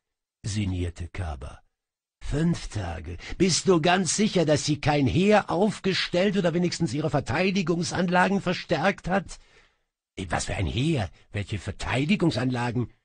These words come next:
Der Folio zwirbelte seinen Schwanz und sagte verächtlich:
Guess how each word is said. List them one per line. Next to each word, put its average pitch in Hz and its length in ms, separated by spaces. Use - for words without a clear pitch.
Der 110 180
Folio 143 480
zwirbelte 110 560
seinen 92 280
Schwanz 110 560
und 95 180
sagte 90 380
verächtlich: 101 720